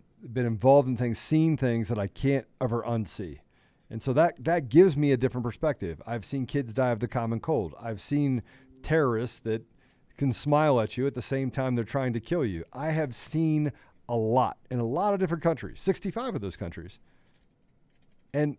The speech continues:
and I, and I know for a fact that nothing is black and white. And that doesn't mean black and white in ethical terms. It means black and white in how people see the world. And many, many people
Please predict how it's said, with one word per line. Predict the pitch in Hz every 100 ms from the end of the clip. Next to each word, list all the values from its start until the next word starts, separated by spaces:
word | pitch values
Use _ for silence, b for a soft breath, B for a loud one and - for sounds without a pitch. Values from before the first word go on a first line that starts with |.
| _
and | 143 143
I, | 143 -
and | 135 135
I |
know | 127 135 202 156 131
for | - 143
a |
fact | 117 180 151
that | 135 123
nothing | 139 151 156 139
is | 127 123 117 - - _ _ _ _ -
black | 110 110 113
and | 104
white. | 87 78 _ _ _ _ _ _ _ _ _ _ -
And | 123 131
that | 143 160
doesn't | 196 202
mean | 185
black | 131 151 147
and | 139
white | 135 123
in | 113
ethical | - 147 160 131
terms. | 127 113
It | 110
means | 135
black | 104 135 131
and | 123
white | 127
in | 110
how | 127
people | 123 131 120
see | - 123
the | 104
world. | 123 147 92 - b b
And | 120 120
many, | 131 170 170
many | 156 147
people | 120 175 156 120 113